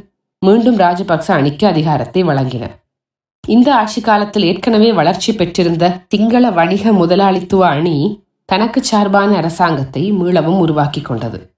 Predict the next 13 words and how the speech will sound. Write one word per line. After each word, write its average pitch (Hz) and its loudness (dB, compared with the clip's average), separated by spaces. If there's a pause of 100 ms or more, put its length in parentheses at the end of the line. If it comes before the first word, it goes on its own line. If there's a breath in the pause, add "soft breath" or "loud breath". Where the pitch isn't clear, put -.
(600)
இந்த 240 4
இரு 269 6
அரசாங்கங்களை 240 2
விட்டால், 170 0
மஹிந்த 196 2
தலைமையிலான 202 2
அரசாங்கங்கள் 170 0
தொடர்ச்சியாக 190 0
சிங்கள 226 2
வணிக 190 0
முதலாளித்துவ 185 2
வகுப்பினர் 180 0
மத்தியில் 143 -2